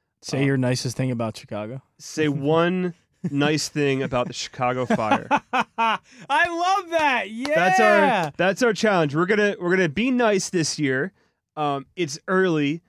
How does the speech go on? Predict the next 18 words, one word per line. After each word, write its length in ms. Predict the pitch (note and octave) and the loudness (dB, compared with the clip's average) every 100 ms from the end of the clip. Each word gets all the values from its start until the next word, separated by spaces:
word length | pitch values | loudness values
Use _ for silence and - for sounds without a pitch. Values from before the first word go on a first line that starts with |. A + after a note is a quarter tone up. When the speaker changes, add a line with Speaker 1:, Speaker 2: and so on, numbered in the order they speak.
| _ _ | _ _
Speaker 2:
There's 180 | E3+ D#3 | -4 -2
a 60 | |
lot 240 | D#3+ F3 G3+ | -2 0 0
of 80 | G3+ | -2
time 280 | G3 G3 | -2 -2
to 60 | G3 | -2
get 160 | F#3+ G3+ | -4 -6
feisty 420 | F#3+ E3+ D3+ E3+ | -2 -2 -2 -4
with 220 | D#3 D3 | -4 -4
each 160 | D3+ D3 | -8 -4
other. 260 | C#3 C3+ D3 | -2 -2 2
Speaker 1:
Well, 120 | D#4+ | 4
Speaker 2:
We 80 | E4 | 4
Speaker 1:
it's 80 | E3+ | 4
Speaker 2:
have 100 | F4+ | 4
Speaker 1:
just 80 | |
Speaker 2:
no 60 | F#4+ | 2
reason 160 | - | 4